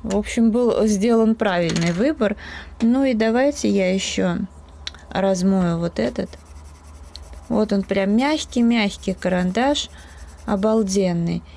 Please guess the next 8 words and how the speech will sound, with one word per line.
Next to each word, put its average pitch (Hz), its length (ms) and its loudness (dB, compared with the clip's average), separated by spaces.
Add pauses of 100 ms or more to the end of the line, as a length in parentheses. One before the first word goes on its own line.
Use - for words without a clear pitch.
(380)
И 226 460 0
он 214 200 2
уже 226 300 2
и - 20 -2
так 196 360 -2
красиво 180 520 -2
смотрится. 196 960 -2 (3000)
Так. - 300 -18